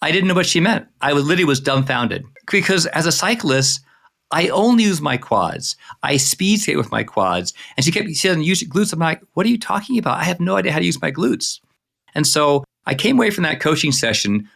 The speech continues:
with a question. And the funny part about this question, nobody could answer the question.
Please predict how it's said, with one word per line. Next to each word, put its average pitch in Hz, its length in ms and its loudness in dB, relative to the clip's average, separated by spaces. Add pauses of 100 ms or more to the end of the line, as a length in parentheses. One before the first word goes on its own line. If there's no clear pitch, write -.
(120)
with 139 140 2
a 147 60 0
question. 151 600 -2 (680)
And 135 140 2
the 139 40 2
funny 185 280 2
part 170 180 0
about 147 180 -2
this 135 140 -2
question, 123 560 0 (300)
nobody 180 640 2
could 196 220 -4
answer 110 360 -4
the 139 100 -8
question. - 640 -6